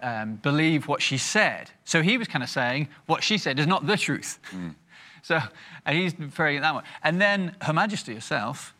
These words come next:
Speaker 1: send, puts that, uh, statement out saying, "Recollections may vary." Kind of, which is interesting, again, saying, "Okay, there, there are, might be truth, that might be true, may or not be true, but our recollection, our perception of the truth is different."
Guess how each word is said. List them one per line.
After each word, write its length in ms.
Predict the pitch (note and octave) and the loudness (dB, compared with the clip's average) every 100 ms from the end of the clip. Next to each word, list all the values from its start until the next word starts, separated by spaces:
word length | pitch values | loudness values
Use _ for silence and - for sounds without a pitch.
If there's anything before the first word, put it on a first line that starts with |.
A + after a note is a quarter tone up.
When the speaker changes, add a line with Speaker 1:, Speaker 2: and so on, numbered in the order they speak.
| _ _ _ _ | _ _ _ _
Speaker 1:
send, 520 | - E3+ D3+ D#3 D#3 | -4 -2 0 -2 -8
puts 240 | - F3 - | -2 -2 0
that, 360 | D#3+ D3 - C#3+ | 2 2 0 -4
uh, 120 | C#3 | -6
statement 380 | B2 D#3 D3 C3+ | -2 0 0 0
out 200 | B2+ - | 0 0
saying, 460 | - B2+ B2+ B2+ B2 - - | -2 0 0 -2 -6 -14 -4
"Recollections 720 | D#3 E3+ F3+ E3+ E3+ - D#3 | 0 0 2 0 -2 -6 -4
may 140 | D#3 D3 | -2 0
vary." 460 | F3+ G#3 B2+ - - _ _ _ | 0 0 -4 -10 -20 _ _ _
Kind 180 | - F#3 | 0 2
of, 120 | G3 - F3+ | 0 -4 -4
which 220 | G3 G#3 | -2 0
is 60 | A3 | 2
interesting, 420 | E4+ - F3 F3 | 0 0 0 0
again, 320 | F3 C4+ F#3 | 2 2 2
saying, 400 | D#3 F#3 F3 E3+ - - - | 0 2 2 -2 -6 -16 -4
"Okay, 200 | E3+ E3 | 0 2
there, 200 | D#3+ D#3+ | 2 2
there 200 | D#3+ E3+ | 2 2
are, 100 | D3 C3 - - | 2 -2 -14 -14
might 240 | C3 C#3 F#3 | 0 2 2
be 120 | F#3+ | 2
truth, 300 | - F#3+ F#3 | 4 2 4
that 140 | E3+ | 2
might 200 | E3 F3 | 4 2
be 80 | E3 | 0
true, 200 | - D#3 | 0 0
may 180 | D3 F3+ | 2 2
or 60 | E3 | 2
not 180 | F#3 | 0
be 80 | D#3+ | -2
true, 220 | C#3 C3+ | -4 -2
but 200 | C#3 - | 2 2
our 160 | E3 D#3 | 4 4
recollection, 560 | F#3 - F#3 F#3+ - D3 | 2 2 0 0 0 -2
our 80 | |
perception 600 | D#3 F3+ - A#3+ - F#3 D3+ | 2 2 2 0 0 0 2
of 100 | C3+ | 2
the 60 | |
truth 360 | C#3 D3+ C#3 C3 | 2 2 2 2
is 140 | C#3+ | -2
different." 640 | A#2+ G3 - C#3+ C3+ D3 | 0 -2 -2 -4 -2 -4